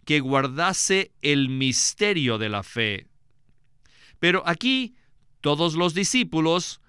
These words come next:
fueron encargados por Pablo a que permanezcan en la fe, lo que indica que llegaron a tener un conocimiento de las cosas divinas. Pablo también les dijo que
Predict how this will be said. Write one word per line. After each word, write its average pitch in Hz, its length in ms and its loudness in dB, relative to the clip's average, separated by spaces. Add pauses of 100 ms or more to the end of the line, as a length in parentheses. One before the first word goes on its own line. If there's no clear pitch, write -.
(140)
fueron 156 440 2
encargados 143 720 0
por 165 240 -2
Pablo 147 480 -2 (120)
a 151 140 0
que 170 180 2
permanezcan 156 1600 0
en 110 200 -4
la 101 140 -4
fe, 98 360 -6 (480)
lo 160 200 2
que 175 120 4
indica 208 360 0
que 170 160 0
llegaron 175 400 0
a 160 80 2
tener 160 260 -2
un 190 120 -2
conocimiento 175 1120 -2
de 139 200 -2
las 120 280 -2
cosas 139 440 -2
divinas. 113 600 -4 (440)
Pablo 143 300 -2
también 135 300 -2
les 127 120 0
dijo 139 320 0
que 127 260 0